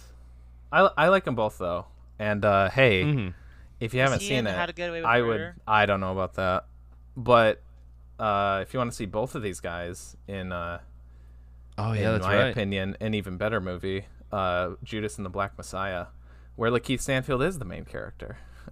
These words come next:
Speaker 1: Uh, <laughs> their roles are kinda swapped, but, um,
Speaker 2: So you've seen this before, T J.
Speaker 1: I seen it. I saw it in theaters once, and then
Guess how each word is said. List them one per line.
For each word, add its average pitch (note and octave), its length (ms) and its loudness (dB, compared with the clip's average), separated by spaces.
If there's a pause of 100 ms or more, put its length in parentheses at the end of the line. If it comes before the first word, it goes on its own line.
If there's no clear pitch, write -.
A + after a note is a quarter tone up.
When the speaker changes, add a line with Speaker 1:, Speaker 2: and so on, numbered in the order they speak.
Speaker 1:
Uh, F#2+ 360 0 (120)
<laughs> - 160 -12
their G2+ 160 -4
roles G2 180 -6
are G#2 80 -6
kinda F2 260 -8
swapped, - 460 -10
but, F2 180 -4
um, E2 220 -10 (540)
Speaker 2:
So B2 440 4 (460)
you've C3 340 -4
seen G2+ 220 -2
this D#2+ 100 -4
before, B1 320 -8
T - 200 -14
J. - 320 -14 (520)
Speaker 1:
I C#3 120 6
seen E3+ 180 2
it. D3+ 220 2
I C3 100 10
saw C#3 180 8
it C3 40 6
in A#2 80 0
theaters G#2 420 0
once, F#2 300 -6
and G2 100 -6
then F2 240 -6